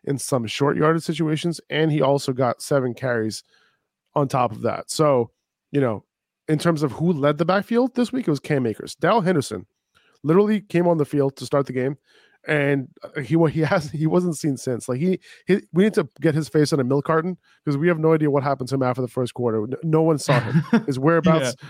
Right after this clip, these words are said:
Speaker 1: are currently unknown. Uh,
Speaker 2: They're gone.
Speaker 1: so I
Speaker 2: Yeah.
Speaker 1: don't know. But Kyren Williams, like,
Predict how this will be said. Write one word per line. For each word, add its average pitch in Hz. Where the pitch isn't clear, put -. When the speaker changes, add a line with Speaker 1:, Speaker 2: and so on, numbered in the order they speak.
Speaker 1:
are 147
currently 165
unknown. 139
Uh, 135
Speaker 2:
They're 127
gone. 113
Speaker 1:
so 143
I -
Speaker 2:
Yeah. 156
Speaker 1:
don't 143
know. 113
But 151
Kyren 190
Williams, 202
like, 143